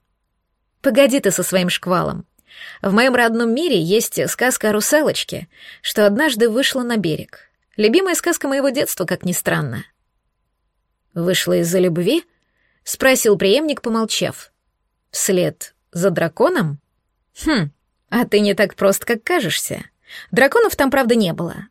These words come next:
но принц фигурировал, да, какое-то время». «Не отвлекайся. Что случилось с русалочкой?» «Погибла», призналась я.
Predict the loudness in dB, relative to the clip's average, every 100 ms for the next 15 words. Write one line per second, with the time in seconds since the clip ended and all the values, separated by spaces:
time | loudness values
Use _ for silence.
0 | _ 0 0 2 0 0 -2 -2 2 4
1 | 2 0 -2 0 0 -2 -14 _ _ -2
2 | 2 4 4 2 2 0 -4 -12 _ _
3 | _ _ _ _ _ _ _ _ _ _
4 | _ -2 -2 0 0 0 -4 -6 -12 -16
5 | _ -10 -4 0 2 2 2 2 0 0
6 | 0 0 0 -2 -2 -6 -8 -14 -14 _
7 | _ _ _ _ _ _ _ _ _ _
8 | _ _ _ -2 0 0 -2 -6 -10 _
9 | _ _ 2 4 4 2 0 0 -2 -2
10 | -4